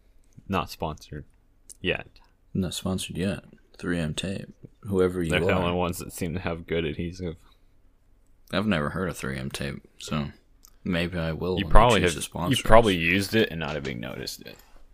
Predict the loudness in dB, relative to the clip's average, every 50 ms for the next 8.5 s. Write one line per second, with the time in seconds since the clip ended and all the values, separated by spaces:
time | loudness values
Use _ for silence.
0 | -20 -20 -20 -20 -20 -20 -18 -14 -12 -12 -12 -12 -16 -20 -18 -12 -10 -4 -2 0
1 | 0 0 0 0 0 0 0 -2 -4 -6 -8 -10 -10 -10 -10 -12 -12 -10 -10 -8
2 | -10 -10 -12 -14 -14 -14 -12 -12 -12 -10 -12 -12 -14 -16 -18 -20 -20 -20 -20 -20
3 | -20 -20 _ _ _ _ _ _ _ _ _ _ _ _ _ -6 -4 -4 -2 0
4 | 0 2 2 2 0 -4 -6 -12 _ _ -10 -6 -4 -4 -2 -2 -2 -4 -4 -4
5 | -4 -4 -4 -4 -6 -8 -8 -6 -6 -6 -6 -6 -8 -10 -12 -12 -12 -12 -10 -10
6 | -10 -12 -12 -14 -16 -18 _ _ _ _ _ _ _ _ _ _ _ _ _ _
7 | _ _ _ _ _ _ _ -20 _ _ _ _ _ _ _ _ -16 -14 -14 -12
8 | -12 -12 -10 -10 -10 -8 -8 -8 -10 -12